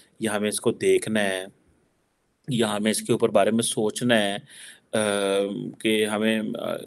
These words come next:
क्या करना है आइंदा इस हवाले से। हमारे वज़ीर आज़म से वो मिले हैं, अ, आईएमएफ़ के चीफ को मिले हैं, उन्होंने बस हल्का फुल्का सहारा ही दिया है। मुझे तो नहीं लगता कि, अ, जो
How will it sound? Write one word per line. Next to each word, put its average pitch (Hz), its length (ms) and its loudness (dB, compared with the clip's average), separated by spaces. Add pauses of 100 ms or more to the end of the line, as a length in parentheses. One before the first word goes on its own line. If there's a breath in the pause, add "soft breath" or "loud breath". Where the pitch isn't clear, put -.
क्या 117 200 2
करना 107 340 0
है 101 60 0
आइंदा 98 280 0
इस 101 180 2
हवाले 98 300 -2
से। 98 220 -6 (380 loud breath)
हमारे 107 320 8
वज़ीर 113 320 4
आज़म 113 260 4
से 117 180 0
वो 110 200 0
मिले 110 280 -2
हैं, 135 100 -2
अ, 110 540 -2 (200)
आईएमएफ़ 110 460 -2
के - 80 -14
चीफ 113 300 -6
को 127 140 -2
मिले 113 240 -4
हैं, 160 160 -6 (400 soft breath)
उन्होंने 123 300 0
बस 123 180 2
हल्का 107 240 -2
फुल्का 123 280 -2
सहारा 101 320 -2
ही 120 80 0
दिया 104 300 -6
है। 147 80 -6
मुझे 117 260 0
तो 139 100 2
नहीं 190 120 0
लगता 151 320 6
कि, 135 200 -2 (160)
अ, 113 40 -10 (2000 soft breath)
जो 104 460 -4